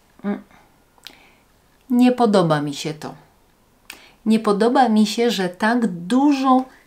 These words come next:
czasu potrafię marnować w telefonie, mówiąc do siebie, że przecież wejdę tylko na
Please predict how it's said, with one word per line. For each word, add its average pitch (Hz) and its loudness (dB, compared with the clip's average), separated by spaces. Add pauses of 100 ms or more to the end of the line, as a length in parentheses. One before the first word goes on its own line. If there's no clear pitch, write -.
(300)
czasu 240 -4 (420)
potrafię 220 -4 (800)
marnować 208 2
w - -16
telefonie, 165 0 (1120)
mówiąc 175 4
do 165 0
siebie, 180 -2
że 180 -6
przecież 220 -6 (300)
wejdę 240 0
tylko 285 -4
na 240 2